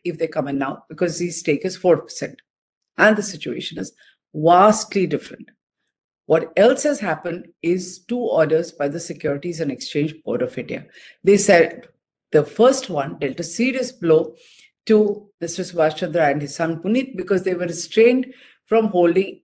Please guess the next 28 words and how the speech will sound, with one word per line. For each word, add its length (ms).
any 240
directorships 720
or 140
key 200
managerial 680
positions 580
in 240
any 260
listed 400
entity, 600
and 140
they 60
were 80
charged 400
with 180
diverting 500
funds 580
after 400
an 260
interim 840
order 440
and 120
an 120
ongoing 480
investigation. 800
This 140
happened 360
in 260